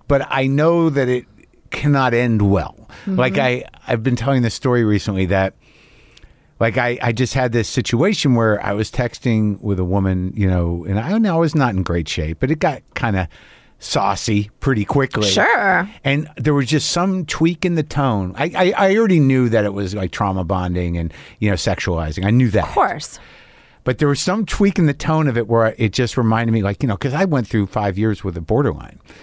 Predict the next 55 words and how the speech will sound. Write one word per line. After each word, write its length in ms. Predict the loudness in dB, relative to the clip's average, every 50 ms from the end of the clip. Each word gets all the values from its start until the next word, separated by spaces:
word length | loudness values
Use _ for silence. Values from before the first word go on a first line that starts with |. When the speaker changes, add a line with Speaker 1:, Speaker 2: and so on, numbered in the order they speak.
| -20 -16 -10
Speaker 1:
you 220 | -4 0 0 2
know, 120 | 2 0
that 280 | 0 0 -2 -2 -2 -2
I 80 | -2 -2
Speaker 2:
Mm. 40 |
Speaker 1:
had 220 | 0 -2 -4 -4 -4
to, 220 | -4 -4 -4 -4 -4
you 100 | -2 -2
know, 60 | -2
get 160 | -2 -2 -4
a 40 | -4
restraining 500 | -6 -6 -4 -2 0 2 2 2 0 0
order 380 | 2 0 2 2 0 0 0
and, 200 | -2 -4 -4 -2
you 80 | 0 0
know, 140 | 0 0 0 0
well, 120 | 0 2
anyways, 640 | 2 2 2 2 2 2 0 0 -2 -4 -8 -12 _ _
so 100 | -4 -2
I'm 80 | -2 -2
just 160 | -2 -4 -4
texting 400 | -6 -6 -6 -6 -8 -6 -6 -4
with 140 | -4 -6 -8
this, 260 | -10 -12 -12 -16 -20 -20 -10 -6
uh, 180 | -4 -4 -4 -4
long 260 | -2 0 0 0 0 0
story 420 | -2 -6 -6 -6 -6 -8 -10 -14 -12 -6
longer. 440 | -4 0 0 0 0 0 -2 -4 -6 -2
Speaker 2:
Yeah. 240 | 0 0 0 0 -2 -6 -12 _ _ _ _ _ _
Speaker 1:
And 160 | -2 0 0
it 80 | 0 -2
just 220 | -2 -2 -2 0
hits 240 | 0 -2 -2 -2 -2
me 100 | -2 0 0
like, 200 | -2 -2 -4 -2 0
"Oh 120 | 0 2
my 140 | 2 2 0
God, 460 | 0 0 0 0 0 0 -2 -2 -4 -10 -20 _ _ _ _ _ _ _
if 160 | -4 -2 0
I, 240 | 0 0 0 -2 -4 -10 _ -8
I, 200 | -8 -8 -8 -8 -6 -4
I 80 | -2 0
never 200 | 0 0 2 2
met 200 | 0 0 0 -4
the 80 | -8
person." 400 | -8 -6 -8 -8 -8 -12 -16 -18 -20 _ _ -20 -12 -4
And 100 | -2 0
I 80 | 0 0
was 140 | 0 0 0
like, 200 | -2 -2 -2 -4
"If 140 | -4 -4 -2
I 140 | -2 0
meet 240 | 0 0 0 0 0
this 160 | 0 -2 0
person 480 | 2 0 0 0 0 0 0 0 -2